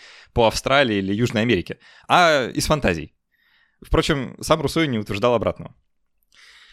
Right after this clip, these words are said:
Начитанный слушатель, конечно, увидит тут знакомые библейские нотки, как будто бы перед нами снова миф о грехопадении и изгнании из райского сада, только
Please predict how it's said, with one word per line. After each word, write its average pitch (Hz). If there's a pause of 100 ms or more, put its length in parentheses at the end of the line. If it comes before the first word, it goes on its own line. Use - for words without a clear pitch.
(320)
Начитанный 160
слушатель, 185
конечно, 143 (220)
увидит 131
тут 107
знакомые 117
библейские 120
нотки, 131 (720)
как -
будто 139
бы 117
перед 107
нами 110
снова 117
миф 127
о 101
грехопадении 107
и 101
изгнании 107
из 92
райского 104
сада, 151
только 98